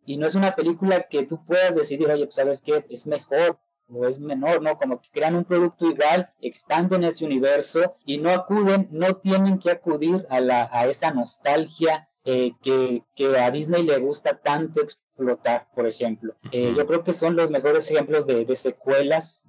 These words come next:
Speaker 1: ¿no? que se han hecho y, y son las dos mejores películas que nos ha entre-, nos han entregado en el género de la ciencia ficción, eh, en los últimos años. Eh, una cla-, o sea, es increíble que dos, que un hombre, un veterano como George Miller,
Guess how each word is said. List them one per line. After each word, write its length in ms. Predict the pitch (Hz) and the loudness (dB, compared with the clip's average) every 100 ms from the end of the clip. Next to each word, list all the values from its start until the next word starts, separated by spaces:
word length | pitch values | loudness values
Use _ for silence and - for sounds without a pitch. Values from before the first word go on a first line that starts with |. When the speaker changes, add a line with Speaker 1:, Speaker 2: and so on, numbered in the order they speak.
| 120 | -2
Speaker 1:
¿no? 180 | 143 143 | -2 -2
que 100 | 131 | -4
se 160 | 143 | 0
han 100 | 135 | 0
hecho 380 | 135 139 - 170 | 0 -2 0 0
y, 140 | 139 - | 0 -2
y 200 | 135 117 | -4 -2
son 420 | - 170 226 202 | 0 2 2 0
las 320 | 135 127 123 | 0 0 0
dos 300 | 127 165 220 | 2 2 2
mejores 500 | 202 139 - 143 190 | 0 0 0 0 0
películas 640 | 190 127 131 - 185 190 - | -2 -2 -2 0 0 0 0
que 100 | 120 | -4
nos 220 | 117 - | -2 0
ha 80 | 147 | 0
entre-, 260 | 170 170 | 0 -2
nos 260 | 135 131 123 | -2 -2 0
han 120 | 135 | -2
entregado 380 | 185 139 131 165 | 0 2 2 2
en 40 | |
el 120 | 143 | 0
género 260 | - 131 156 | -2 0 2
de 80 | 135 | 2
la 80 | 113 | 0
ciencia 340 | 123 123 147 | -2 -2 -2
ficción, 560 | 135 113 - 143 180 190 _ | -4 -8 -2 0 0 -6 _
eh, 420 | 131 131 127 123 120 | 0 2 4 2 2
en 100 | 127 | 0
los 120 | 123 | 0
últimos 360 | 139 160 139 139 | -2 -2 0 2
años. 480 | 139 190 226 - _ | 2 0 -2 -6 _
Eh, 220 | 113 120 | -6 -4
una 360 | 127 165 185 180 | -2 2 0 0
cla-, 200 | 160 147 | 0 2
o 40 | |
sea, 120 | 151 143 | 4 4
es 160 | 147 | 4
increíble 680 | 202 202 143 131 156 190 196 | 2 2 0 0 2 0 0
que 380 | - 127 113 - 135 | -2 -2 -2 -6 -2
dos, 420 | 135 151 160 - _ _ _ | -2 -2 -6 -18 _ _ _
que 160 | 139 131 | -2 0
un 200 | 151 180 | 2 2
hombre, 260 | 190 202 170 151 | 2 2 2 0
un 120 | 160 | 0
veterano 500 | 190 185 151 156 185 | 0 0 2 2 0
como 300 | 160 143 131 | 0 -2 0
George 240 | 165 170 160 | 0 -2 -2
Miller, 420 | 170 180 202 | 0 2 0